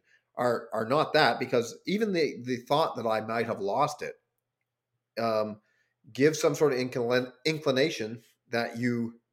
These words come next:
you care about it. You, you wanna have it. You wanna claim it. Look, if, if you think you're just too far gone, generally speaking, you gotta look at the writer of, you know,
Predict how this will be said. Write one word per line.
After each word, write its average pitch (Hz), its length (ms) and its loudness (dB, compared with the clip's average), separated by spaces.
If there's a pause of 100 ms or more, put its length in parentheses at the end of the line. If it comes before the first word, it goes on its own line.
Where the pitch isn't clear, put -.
(360)
you 120 160 -6
care 120 240 2
about 104 240 2
it. 80 140 -6 (160)
You, 110 260 -6
you 113 140 -4
wanna 113 240 -2
have 127 240 0
it. 78 60 -10
You 104 60 -6
wanna 107 180 -6
claim 151 260 -2
it. 120 80 -6
Look, 220 240 0 (380)
if, 196 120 -2 (140)
if 190 100 0
you 294 140 2
think 285 220 -2
you're 240 100 0
just 202 180 -2
too 233 160 2
far 196 200 6
gone, 156 360 4
generally 139 380 4
speaking, 92 580 -6 (380)
you 196 140 0
gotta 214 220 6
look 175 260 4
at 139 340 0
the 127 80 -2
writer 120 600 2
of, 117 320 2 (520)
you - 100 -2
know, 113 220 0